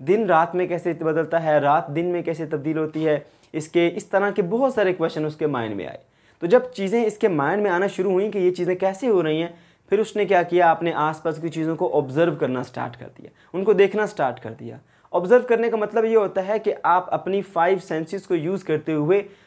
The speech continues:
मुख्तलिफ नॉलेज जो कलेक्ट करते हैं, चीज़ों को देख के, उसको सूंघ के, उसको टच करके, फील करके, टेस्ट करके आप जो नॉलेज हासिल करते हैं वो नॉलेज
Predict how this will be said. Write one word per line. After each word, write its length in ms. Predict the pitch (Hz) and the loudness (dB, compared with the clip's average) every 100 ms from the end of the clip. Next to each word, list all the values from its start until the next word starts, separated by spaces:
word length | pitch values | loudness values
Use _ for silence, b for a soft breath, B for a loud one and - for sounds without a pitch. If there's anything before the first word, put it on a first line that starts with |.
| B | B
मुख्तलिफ 460 | 151 170 175 185 185 | -4 -4 0 -2 0
नॉलेज 360 | 147 143 170 151 | 0 2 2 0
जो 120 | 156 | -2
कलेक्ट 340 | 151 156 156 | 0 -2 0
करते 260 | 156 139 160 | -2 -2 -2
हैं, 80 | 156 | -4
चीज़ों 260 | 135 131 | -4 -2
को 100 | 135 | 0
देख 300 | 123 156 170 | 2 2 0
के, 180 | 170 170 | 0 0
उसको 320 | 156 147 139 127 | 0 -4 -8 -10
सूंघ 440 | - 180 196 196 | -2 0 0 0
के, 200 | 180 170 | 2 2
उसको 220 | 151 - | 0 -6
टच 380 | 131 - 214 220 | -10 0 0 0
करके, 540 | - 202 185 180 170 156 | -2 -2 0 0 0 -2
फील 420 | - - 202 185 | -8 -6 -4 -2
करके, 460 | 185 170 165 160 151 b b b 220 | -2 -2 -2 -2 -4 b b b 2
टेस्ट 300 | 240 233 - | 2 0 -2
करके 440 | 160 151 165 160 b b b | -2 0 -2 -2 b b b
आप 200 | 151 156 | 0 0
जो 120 | 147 160 | 2 2
नॉलेज 320 | 165 180 180 | 4 4 0
हासिल 280 | 165 165 151 | -4 -4 -2
करते 260 | 151 147 | -2 -2
हैं 100 | 147 | -4
वो 180 | 151 165 | 0 0
नॉलेज 380 | 147 135 139 | 0 -2 -4